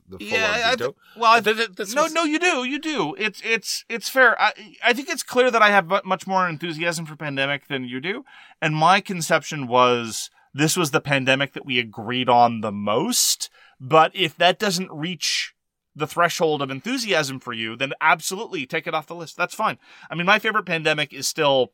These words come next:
Speaker 2: base Pandemic with On the Brink. Uh, with, I, I, I really like Fall of Rome. I think it's, it's my favorite of the Pandemic variants of the historical scenarios. But, uh, all right,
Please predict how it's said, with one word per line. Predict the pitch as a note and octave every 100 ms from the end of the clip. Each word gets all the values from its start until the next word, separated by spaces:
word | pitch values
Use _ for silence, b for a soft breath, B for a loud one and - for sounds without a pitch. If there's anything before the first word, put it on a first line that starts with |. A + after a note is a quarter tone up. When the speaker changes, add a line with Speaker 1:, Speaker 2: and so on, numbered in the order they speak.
| -
Speaker 2:
base | C3 D3+
Pandemic | - C#3 C3+ B2+ A#2+
with | A#2
On | A#2
the | A2+
Brink. | G#2+ - - - _ _ _ _ _
Uh, | A2+ A2 G#2+ A2+
with, | B2 A#2+ A2+ - -
I, | B2+ B2+ D3+ B2+
I, | C#3 B2 -
I |
really | A#2 C3 D3+
like | D#3+ F#3
Fall | F3 D3
of | C3+
Rome. | C3 D#3+ F#3 _
I | -
think | C3+ C3
it's, | - D3
it's | - E3 -
my | C#3+
favorite | C3+ F3 F3
of | C3+ C3
the | B2+
Pandemic | C3 B2+ C3 B2+ - -
variants | A2+ A2+ E3 F3+ G#2 C#3+ - - - - _ _
of | A#2+
the | A#2+
historical | C3 - - C#3 C#3 C3 A#2
scenarios. | - A2+ D#3 D#3 G2 E3 - - _ _ _ _
But, | C3 -
uh, | C#3+ D3+
all | A3
right, | C4